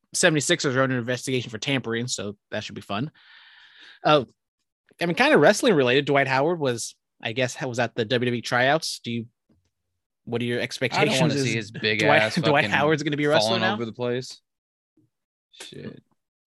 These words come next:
Speaker 1: Shit.
Speaker 2: Shit. Shit.
Speaker 1: Sheesh.
Speaker 2: Donation.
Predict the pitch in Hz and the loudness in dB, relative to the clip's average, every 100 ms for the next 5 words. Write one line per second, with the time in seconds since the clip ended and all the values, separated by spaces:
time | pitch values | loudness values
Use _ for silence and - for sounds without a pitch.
0 | - 92 60 - - - _ _ _ - | -10 -8 -10 -16 -20 -20 _ _ _ -20
1 | - 135 107 101 - 64 - 50 50 - | -12 -8 -8 -8 -10 -14 -14 -14 -16 -18
2 | - - 440 370 339 311 285 262 240 254 | -14 -2 2 2 2 0 -4 -6 -8 -2
3 | 427 349 392 359 381 269 220 - - 302 | 0 0 0 0 -2 -4 -10 -18 -2 6
4 | 453 415 381 339 311 277 247 - - - | 8 10 8 6 2 -2 -8 -14 -16 -20
5 | _ _ - 120 117 135 165 135 | _ _ -18 -14 -12 -12 -14 -16